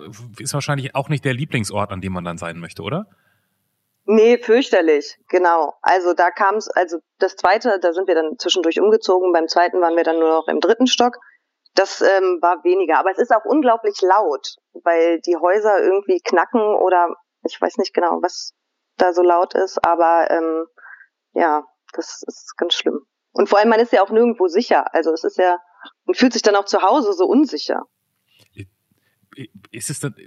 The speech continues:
Speaker 1: ist es denn so, dass, dass speziell ihr als die, die gerade da angekommen waren, jetzt dachten, "Oh mein Gott, Erdbeben, das Leben ist zu Ende", und alle anderen haben nach einer Minute weitergemacht wie vorher, oder waren die auch alle geschockt? Also ist das, ist das was, auch in Albanien was Ungewöhnliches?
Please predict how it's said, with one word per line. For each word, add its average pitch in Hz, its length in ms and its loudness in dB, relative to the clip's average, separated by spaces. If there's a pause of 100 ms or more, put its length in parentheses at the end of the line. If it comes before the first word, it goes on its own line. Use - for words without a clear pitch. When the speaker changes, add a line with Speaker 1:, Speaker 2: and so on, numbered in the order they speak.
(120)
Speaker 1:
ist - 140 -16
es 127 80 -12
denn 123 160 -8
so, 120 180 -6
dass, 117 320 -8 (120)
dass - 340 -10 (180)
speziell 104 640 -10
ihr 143 420 -6
als 104 240 -10
die, 110 180 -10
die 104 220 -12
gerade 98 320 -6
da 95 120 -2
angekommen 135 640 -6
waren, 127 240 -4
jetzt 117 240 -10
dachten, 110 320 -8
"Oh 127 140 -4
mein 117 240 -4
Gott, 110 180 -6
Erdbeben, 113 420 -8
das 104 140 -8
Leben 107 220 -6
ist - 160 -10
zu - 80 -4
Ende", 143 340 -4 (480)
und - 160 -6
alle 113 200 -2
anderen 120 260 -2
haben 117 120 -4
nach 117 100 -2
einer 113 120 -4
Minute 110 640 -4
weitergemacht 113 580 -4
wie 104 80 -12
vorher, 151 380 -4
oder 139 200 -4
waren 110 200 -4
die 104 120 -10
auch 98 280 -12
alle 92 240 -10 (100)
geschockt? - 420 -10
Also 101 140 -12
ist - 180 -12
das, - 240 -10 (380)
ist - 180 -12
das - 220 -10
was, - 180 -14
auch 95 200 -10
in 101 200 -10
Albanien 95 460 -4
was - 140 -14
Ungewöhnliches? 80 720 -16